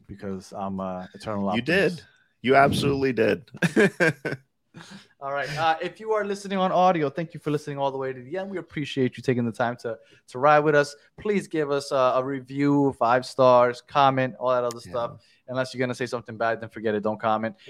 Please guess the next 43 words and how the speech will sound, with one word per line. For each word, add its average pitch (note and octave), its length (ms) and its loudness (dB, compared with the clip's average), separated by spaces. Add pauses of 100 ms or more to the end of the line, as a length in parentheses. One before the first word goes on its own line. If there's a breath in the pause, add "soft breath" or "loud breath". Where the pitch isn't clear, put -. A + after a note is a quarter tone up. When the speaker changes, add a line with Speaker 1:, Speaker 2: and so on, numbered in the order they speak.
(120 soft breath)
Speaker 1:
If F3+ 180 0
you're G3 140 2
watching F#3 360 -2
on F3+ 200 -4
YouTube, G3+ 440 -10
please, G3+ 460 -14 (240 soft breath)
thank G#3 180 -2
you G3 60 -8
for, A#2+ 140 -16
first G#3 200 2
of - 40 -2
all, B2 80 4
thank G3+ 220 0
you D3+ 60 -10
for - 120 -6
watching A#2+ 220 4
all A#2 60 0
the A#2 40 2
way A2+ 80 2
to A2 60 -4
the A2+ 140 -4
end. A2+ 160 -8 (220)
Thank E3 160 -4
you D#3 60 -10
for D3+ 100 -6
those D3 200 -2
that C3+ 120 -4
joined C#3 200 -2
the B2 40 -8
chat B2+ 300 -2
live, D3+ 400 8
and E3 240 2
please C#3 260 -6
like A#2 200 2
and A2 120 -14
subscribe. A#2+ 640 2 (300)
And, D#3+ 260 2
uh, D#3+ 260 8
hopefully G3 580 4
next D#3+ 320 -8
Thursday E3+ 360 0
we D#3 140 -2
are, C3+ 240 6